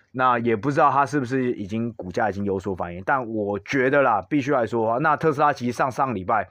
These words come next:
还上礼拜都有陆续公布它第三季的车，车子的交付量，干，大声预期啊，所以 maybe 最后两三季呢，最后这一两季又是靠 Netflix 跟，呃，不要说又是靠 Netflix，去年没有靠 Netflix 啊，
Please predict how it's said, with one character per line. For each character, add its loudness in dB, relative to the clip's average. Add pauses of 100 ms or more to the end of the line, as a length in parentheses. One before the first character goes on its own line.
(120)
还 0
上 -2
礼 -2
拜 0
都 2
有 0
陆 -2
续 -4
公 -4
布 -4
它 -2
第 -6
三 -4
季 -4
的 -2
车， 0
车 -2
子 -2
的 0
交 -2
付 -12
量， -4 (560)
干， 0 (180)
大 4
声 0
预 0
期 -12
啊， -12
所 2
以 2 (480)
maybe 4
最 4
后 4
两 2
三 2
季 -2
呢， 0
最 2
后 6
这 2
一 4
两 -2
季 -2
又 2
是 -6
靠 -2
Netflix -2
跟， -2
呃， -2
不 -4
要 2
说 0
又 4
是 -4
靠 -4
Netflix， -2
去 -6
年 -2
没 -2
有 -2
靠 -4
Netflix -8
啊， -18